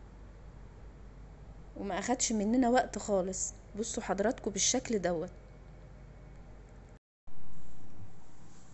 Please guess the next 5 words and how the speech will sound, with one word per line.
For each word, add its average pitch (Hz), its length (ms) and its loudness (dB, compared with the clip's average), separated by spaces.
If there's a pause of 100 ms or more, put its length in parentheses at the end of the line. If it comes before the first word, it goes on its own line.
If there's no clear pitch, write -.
(1300)
هش - 400 8
وطري 240 500 4 (500)
وطعمه 240 360 4
حلو 240 320 -4
جدًا. 180 400 -2